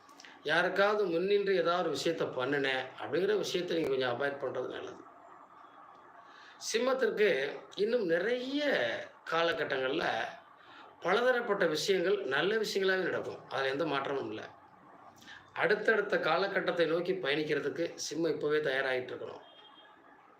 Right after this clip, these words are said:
நீங்க ஒருத்தருக்கு லோன் வாங்கி கொடுத்தேன், ஒருத்தருக்கு ரெக்கமெண்டுக்காக கையெழுத்து போட்டேன், அவர் ஏமாத்திட்டு போயிட்டாரு அப்படிங்கிற நிலைப்பாடுக்குள்ள போகாதீங்க.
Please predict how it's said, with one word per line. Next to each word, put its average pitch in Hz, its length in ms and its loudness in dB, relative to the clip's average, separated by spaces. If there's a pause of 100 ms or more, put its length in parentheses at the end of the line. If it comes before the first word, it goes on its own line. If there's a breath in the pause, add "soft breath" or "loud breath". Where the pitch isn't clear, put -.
(960 loud breath)
நீங்க 180 240 4 (760)
ஒருத்தருக்கு 165 560 4
லோன் 185 180 2
வாங்கி 165 240 2
கொடுத்தேன், 135 480 0
ஒருத்தருக்கு 160 460 2
ரெக்கமெண்டுக்காக 165 580 2
கையெழுத்து 139 300 0
போட்டேன், 135 260 2
அவர் 139 160 2
ஏமாத்திட்டு 147 400 0
போயிட்டாரு 131 280 0
அப்படிங்கிற 175 320 0
நிலைப்பாடுக்குள்ள 185 480 0
போகாதீங்க. - 500 -8